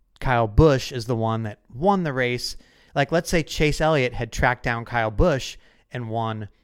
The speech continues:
w-, coming to the white flag and, and, you know, been, had this great win. Uh, I think people would have been like, in my "Was it a good race?" poll, they would have been like, "Oh, this is just amazing. You know, I, yes, this was a good race."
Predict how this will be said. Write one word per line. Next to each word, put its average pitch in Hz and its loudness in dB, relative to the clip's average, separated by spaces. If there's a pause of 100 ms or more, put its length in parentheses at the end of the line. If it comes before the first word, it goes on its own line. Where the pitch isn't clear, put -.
(140)
w-, - -16
coming 120 -4
to 113 -10
the 107 -10
white 104 -8
flag 101 -8 (100)
and, 110 -12
and, 104 -12 (200)
you 120 -12
know, 101 -10
been, 110 -2
had 113 -12
this 107 -12
great 117 -8
win. 104 -8 (760)
Uh, 110 0
I 123 -4
think 120 0
people 123 -2
would 110 -6
have 113 -8
been 120 -4
like, 110 -6
in 120 -8
my 110 -4
"Was 117 -4
it 120 -2
a - -2
good 110 -2
race?" 127 0
poll, 110 2
they 110 -4
would 110 -4
have 107 -10
been 113 -6
like, 110 -10
"Oh, 220 -2 (240)
this 254 -2
is 233 -6
just 247 -4
amazing. 247 -6
You 226 -2
know, 185 -4
I, 180 -6 (200)
yes, 185 -6
this 190 -8
was 185 -6
a 170 -8
good 165 -2
race." 151 -2